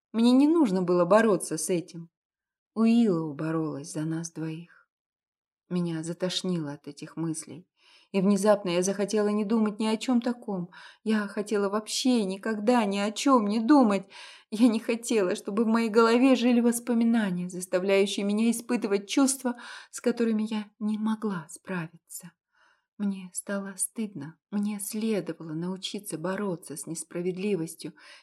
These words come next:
еще до того, как... Нет, прекрати думать, прекрати чувствовать.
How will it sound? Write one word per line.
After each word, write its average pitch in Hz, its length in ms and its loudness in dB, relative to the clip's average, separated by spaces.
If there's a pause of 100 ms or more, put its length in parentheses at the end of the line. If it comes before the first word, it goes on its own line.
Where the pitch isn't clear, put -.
еще 196 420 0
до 165 160 -2
того, 196 380 2
как... 202 400 0 (480)
Нет, 190 540 -2 (880)
прекрати - 640 -8
думать, - 580 -18 (600)
прекрати - 640 -18
чувствовать. - 500 -18